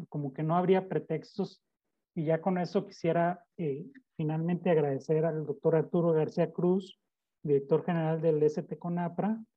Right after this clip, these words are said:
por brindarnos las facilidades necesarias para poder analizar esta información, que no hubiera sido posible sin el liderazgo de las y los responsables estatales del Programa de Acción Específico de Prevención de Accidentes en Grupos Vulnerables,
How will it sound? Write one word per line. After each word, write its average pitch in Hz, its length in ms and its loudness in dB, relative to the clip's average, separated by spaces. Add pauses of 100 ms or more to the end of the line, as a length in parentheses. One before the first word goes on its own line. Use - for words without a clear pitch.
(360)
por 139 200 4
brindarnos 151 480 2
las 160 160 0
facilidades 147 480 0
necesarias 156 600 0
para 143 220 -2
poder 147 280 -2
analizar 156 460 -2
esta 160 180 -2
información, 175 880 2 (640)
que 160 100 2
no 165 140 8
hubiera 196 220 8
sido 190 260 6
posible 190 560 2 (500)
sin 165 220 0
el 156 140 2
liderazgo 160 760 2 (460)
de 151 140 4
las 165 340 2
y 170 60 -2
los 160 200 2
responsables 156 600 -2
estatales 156 720 0
del 135 340 -4
Programa 151 460 0
de 147 80 0
Acción 156 260 -4
Específico 147 640 -4
de 139 60 0
Prevención 135 400 -6
de 160 60 2
Accidentes 151 340 -4
en 139 100 -2
Grupos 143 320 -2
Vulnerables, 160 720 0